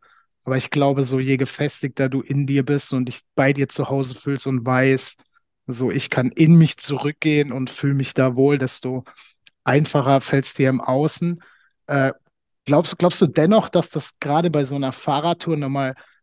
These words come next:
eine spezielle Herausforderung ist? Also auch wenn du dich wirklich so innerlich angekommen fühlst, dass du so diesen, ja, ich nenn's jetzt mal Struggle hast,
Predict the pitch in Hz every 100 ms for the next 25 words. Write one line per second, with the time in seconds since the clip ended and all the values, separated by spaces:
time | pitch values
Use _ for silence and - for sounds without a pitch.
0 | - 139 131 - 143 - - 131 170 190
1 | 202 202 - 202 190 196 233 - - 135
2 | 131 - 151 - 151 156 156 156 151 _
3 | _ _ _ _ _ 139 - 131 165 170
4 | 175 156 160 170 170 170 160 - 143 160
5 | 170 - 156 143 - - 165 190 220 -
6 | - _ _ _ _ - 147 - 135 139
7 | 139 139 131 135 135 127 _ _ _ _
8 | - 135 - 147 156 - 143 135 - -
9 | 143 147 147 123 151 190 -